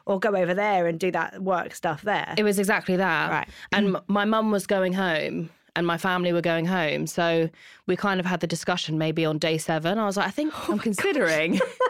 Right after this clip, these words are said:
Speaker 1: <laughs>
Speaker 2: staying." Like, and he was like, "Yeah, maybe I'll stay as well. I think I can work remotely as well." And I was like, "Oh, what's the worst that's gonna happen?" And in my head, I mean, I think in both of our heads, we're like, "Oh, this is like kind of a holiday fling and
Speaker 1: Yeah.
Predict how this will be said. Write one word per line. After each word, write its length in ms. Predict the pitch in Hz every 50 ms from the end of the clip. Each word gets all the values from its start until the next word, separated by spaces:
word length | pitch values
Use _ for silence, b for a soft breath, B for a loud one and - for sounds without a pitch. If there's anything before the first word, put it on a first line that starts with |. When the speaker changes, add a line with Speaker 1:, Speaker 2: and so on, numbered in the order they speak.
| -
Speaker 1:
<laughs> 400 | - - 480 466 - - - -
Speaker 2:
staying." 460 | 440 - 359 359 277 202 160 147 156 156
Like, 360 | 156 165 165 156 - - - B B B B B B
and 120 | 185 214 240
he 60 | 294
was 80 | 311 277
like, 120 | 320 294 359
"Yeah, 120 | 427 415
maybe 220 | 330 359 440 427 415 415
I'll 140 | 403 415
stay 200 | 370 - - 202
as 120 | 170 165 175
well. 120 | 208 185 165
I 40 |
think 200 | 175 233 226 220
I 80 | 214 202
can 160 | 196 - 185 175
work 280 | 185 185 165 151 -
remotely 380 | 175 175 190 185 165 - 95 120
as 120 | - - 180
well." 420 | 180 170 - - - 151 160 170 B B B B B B B B B B B B B B B -
And 100 | - 262
I 40 | 294
was 120 | 294 294 -
like, 120 | 302 302 302
"Oh, 120 | 320 311 277
what's 140 | 262 302 -
the 60 | 330
worst 200 | 285 285 277 -
that's 100 | 226 -
gonna 140 | - 226 226
happen?" 240 | 233 240 226 - 165
And 100 | 151 190
in 60 | 233 247
my 140 | 247 247 226
head, 400 | 226 233 226 165 110 98 - -
I 80 | - 165
mean, 200 | 160 160 151 151
I 60 | 156
think 200 | 156 175 160 156
in 60 | 165 151
both 220 | 160 160 165 160
of 80 | 151 139
our 100 | 127 131
heads, 240 | 143 123 120 123 -
we're 60 | 135
like, 80 | 131 127
"Oh, 120 | 135 139
this 160 | 135 139 - 160
is 100 | 147 -
like 140 | 151 139
kind 180 | - 147 143 131
of 80 | 131 135
a 80 | 143
holiday 360 | 139 147 135 143 143 139 131 139
fling 580 | - - 139 139 143 143 143 143 143 143 139
and 160 | 139 139 139 143
Speaker 1:
Yeah. 340 | 139 240 240 214 170 151